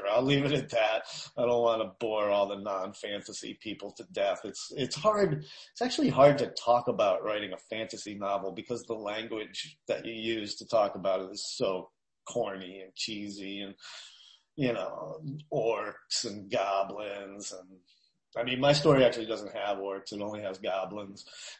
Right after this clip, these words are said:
Goblins, brownies, fairies, dwarves, giants, and humans. Oh my God, I don't even wanna go any further, but I'll leave a link below and some of the illustrations I'm doing. I'm illustrating it as well as writing it. So there's, I say in my description of this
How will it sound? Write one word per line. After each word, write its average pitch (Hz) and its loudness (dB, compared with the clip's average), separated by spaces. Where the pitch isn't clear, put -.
Goblins, 127 6
brownies, 120 4
fairies, 117 0
dwarves, 120 0
giants, 104 -4
and 104 -8
humans. 95 -12
Oh 104 -2
my 87 -8
God, 95 -2
I 98 -2
don't 101 -8
even 101 -10
wanna 98 -6
go 101 -4
any 113 -4
further, 135 6
but 123 6
I'll 120 8
leave 175 8
a 180 10
link 165 6
below 123 8
and 113 -4
some 127 2
of 117 -2
the 120 0
illustrations 117 0
I'm - -14
doing. 87 -12
I'm 90 -12
illustrating 123 4
it 107 -2
as 98 -4
well 92 -2
as 92 -12
writing - -10
it. - -20
So 147 8
there's, 170 8
I 143 12
say 180 10
in 170 10
my 151 10
description 143 2
of 120 4
this 117 -2